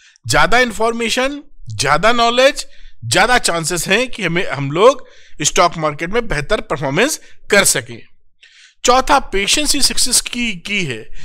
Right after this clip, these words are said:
पेशेंस या धैर्य रखने की जरूरत है। राकेश झुनझुनवाला का कहना है कि बिजनेस खरीदो, स्टॉक्स नहीं, यानी हमें बिजनेस लेना है, स्टॉक नहीं। वो बिजनेस जब ग्रो करेगा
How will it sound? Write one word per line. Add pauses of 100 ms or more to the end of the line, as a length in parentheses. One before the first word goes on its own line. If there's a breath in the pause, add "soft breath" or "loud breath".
(240 loud breath)
पेशेंस
या
धैर्य
रखने
की
जरूरत
है। (400 loud breath)
राकेश
झुनझुनवाला
का
कहना
है
कि
बिजनेस
खरीदो, (320 soft breath)
स्टॉक्स
नहीं, (460 soft breath)
यानी
हमें
बिजनेस
लेना
है, (360 loud breath)
स्टॉक
नहीं। (100)
वो
बिजनेस
जब
ग्रो
करेगा